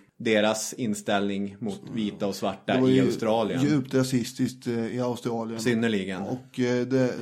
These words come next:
Speaker 2: därför så, han blev ju utfryst, eh, både av, eh, australiska olympiska kommittén och
Speaker 1: Mm.
Speaker 2: laget och i samhället överhuvudtaget, eh, sen.
Speaker 1: Ja. Det är, i den här dokumentären du har sett, är det med bilderna från Normans begravning?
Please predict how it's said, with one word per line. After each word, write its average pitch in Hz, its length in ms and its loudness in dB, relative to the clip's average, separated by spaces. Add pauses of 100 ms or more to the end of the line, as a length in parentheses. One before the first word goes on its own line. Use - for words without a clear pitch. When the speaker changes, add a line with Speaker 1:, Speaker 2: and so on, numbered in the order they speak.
(180)
Speaker 2:
därför 123 360 -2
så, 127 340 2
han 131 100 2
blev 139 120 2
ju 139 100 6
utfryst, 135 720 2
eh, 123 260 2
både 120 360 0
av, 117 580 0 (540)
eh, 117 220 -4
australiska 117 800 2
olympiska 123 460 0
kommittén 120 640 -2
och 117 100 -4
Speaker 1:
Mm. - 20 -2 (180)
Speaker 2:
laget 123 440 0
och 117 140 -2
i - 20 -4
samhället 120 640 0
överhuvudtaget, 127 880 0
eh, - 300 -10
sen. 123 240 -6 (220)
Speaker 1:
Ja. 110 380 -2 (340)
Det 123 200 2
är, 135 40 4
i 139 100 4
den 131 80 6
här 135 120 6
dokumentären 135 680 6
du 117 60 4
har 110 80 6
sett, 113 300 0
är 123 60 6
det 117 60 4
med 120 440 2 (100)
bilderna 117 480 2
från 104 440 -2 (340)
Normans 107 440 -2
begravning? 113 800 2